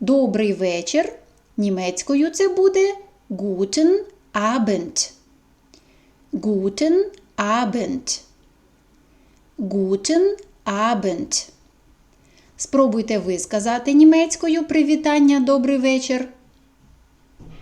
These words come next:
Чудово! Давайте ще раз з вами повторимо, які варіанти вітання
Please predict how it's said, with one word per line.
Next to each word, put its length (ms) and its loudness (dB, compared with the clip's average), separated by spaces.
Чудово! 800 -4
Давайте 400 2
ще 400 -2
раз 240 -6
з 100 -6
вами 340 -2
повторимо, 840 0
які 440 0
варіанти 600 -2
вітання 680 0